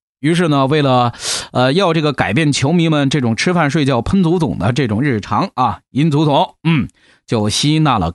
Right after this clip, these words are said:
各行各业有才之士来弥补自己在专业性上的，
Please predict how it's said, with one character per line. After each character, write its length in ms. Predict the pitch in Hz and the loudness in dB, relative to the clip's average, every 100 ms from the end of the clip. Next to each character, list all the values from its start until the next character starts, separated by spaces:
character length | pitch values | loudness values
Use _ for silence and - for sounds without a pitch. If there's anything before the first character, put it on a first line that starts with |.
| - | -2
各 280 | 277 190 | 0 2
行 340 | 110 - 98 135 | 0 0 0 0
各 140 | 139 | 0
业 200 | 104 80 | 0 -2
有 240 | 65 69 - | -4 -10 -10
才 340 | - 95 120 | -6 -2 -2
之 180 | 120 135 | -2 -2
士 280 | - 98 - | -2 -4 -6
来 220 | 87 98 | -4 0
弥 260 | 110 113 220 | 2 2 2
补 340 | 139 82 123 - | 0 -2 -4 -4
自 180 | 196 | -4
己 300 | 143 110 139 _ | -2 -2 -4 _
在 280 | - 135 - - | -6 -6 -8 -8
专 360 | - 180 180 175 | -2 0 2 2
业 200 | 120 92 | 0 -2
性 280 | - 147 | -2 -2
上 220 | 104 110 76 | -2 -2 -4
的， 420 | - 50 52 | -6 -6 -8